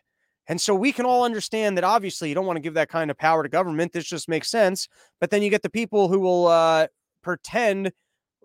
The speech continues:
like the implication that government would abuse its power, uh, is unproven. But that's, but that's exactly what the issue is, is if you allow government to be snaky and apply intimidation without actually breaking the law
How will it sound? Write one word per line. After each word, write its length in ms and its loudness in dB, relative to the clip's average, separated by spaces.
like 200 0
the 160 -8
implication 1000 -2
that 180 -4
government 440 -2
would 100 0
abuse 400 -4
its 140 -10
power, 640 2
uh, 340 2
is 220 -2
unproven. 720 -2
But 80 -2
that's, 180 0
but 160 4
that's 180 -2
exactly 400 0
what 100 -4
the 140 -2
issue 300 0
is, 280 -6
is 160 -6
if 120 -6
you 140 0
allow 400 6
government 520 0
to 100 -14
be 200 -8
snaky 600 -2
and 280 -6
apply 400 0
intimidation 720 -2
without 280 0
actually 280 -2
breaking 440 0
the 80 -2
law 340 2